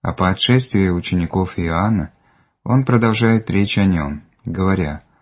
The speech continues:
что он больше пророка, и что он тот, о котором написано: «Вот я посылаю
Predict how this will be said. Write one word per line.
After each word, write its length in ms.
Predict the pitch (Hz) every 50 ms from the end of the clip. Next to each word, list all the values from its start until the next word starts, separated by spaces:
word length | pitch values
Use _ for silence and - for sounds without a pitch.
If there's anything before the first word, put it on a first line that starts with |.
| _ _ _ _ _ _ -
что 220 | - - - 98
он 200 | 95 98 95 92
больше 320 | 95 117 127 123 - 120
пророка, 720 | - - - 107 107 95 90 78 76 - - 92 - - _ _ _ _ _ _ _ _ _ -
и 80 | -
что 220 | 82 - - 92 87
он 220 | 85 82 82 80
тот, 300 | - 90 92 104 - - _ _ _ _ _ _ _ _ _ -
о 100 | - 95
котором 440 | - 196 - - 131 135 131 123
написано: 720 | 120 113 113 117 92 85 80 - - - 76 73 73 80 - _ _ _ _ _ _ _
«Вот 260 | - 87 87 90 82 -
я 120 | 85 82
посылаю 800 | - 82 82 - - 85 82 92 101 107 98 80 85 87 -